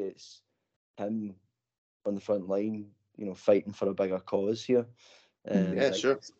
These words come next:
Speaker 1: I guess he knows that, and I think, like, you know, he, he wants to, he doesn't want to abandon his post, and, and I get, I feel like many people in that situation would have done the same thing,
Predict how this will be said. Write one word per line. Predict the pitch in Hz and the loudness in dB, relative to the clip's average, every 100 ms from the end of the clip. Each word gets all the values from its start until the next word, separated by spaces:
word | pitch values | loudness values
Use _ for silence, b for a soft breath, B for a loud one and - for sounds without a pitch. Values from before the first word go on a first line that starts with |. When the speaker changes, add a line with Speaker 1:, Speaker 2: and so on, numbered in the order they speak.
| 107 | 0
Speaker 1:
I | |
guess | 104 101 | 4 2
he | - 107 | 2 -4
knows | 101 101 104 | -2 -2 4
that, | 120 113 | 4 4
and | 101 101 | -4 -6
I | |
think, | 104 101 - | -6 -6 -10
like, | - 101 - - _ _ | -8 -6 -8 -20 _ _
you | - | -6
know, | 98 | -4
he, | 95 - _ | -4 -8 _
he | - - 104 - _ - | -20 -6 -4 -4 _ 0
wants | 92 101 - | 4 4 6
to, | 107 101 - | 4 4 -4
he | - | -8
doesn't | 104 98 | -6 -2
want | 101 | -2
to | 95 | -2
abandon | 98 98 101 | -4 -4 -4
his | 98 | -8
post, | - 107 110 113 | -6 -2 -2 -4
and, | 107 107 - | -10 -10 -8
and | 101 | -4
I | 101 | 0
get, | 104 104 - _ _ _ - | 2 2 0 _ _ _ -16
I | 120 | -8
feel | - 120 | 4 4
like | 110 95 - - _ - | 6 2 -4 -20 _ -8
many | 104 107 135 | -4 -2 -4
people | 135 135 127 113 | -4 -4 0 0
in | 107 | 2
that | 95 | -4
situation | - 98 - 101 98 101 95 _ _ _ _ _ | -2 -6 -2 -6 -6 -10 -12 _ _ _ _ _
would | 107 101 | -4 -2
have | 98 | -2
done | 101 | -2
the | 98 | -2
same | - 101 | -4 -4
thing, | - 101 110 | -2 -2 -4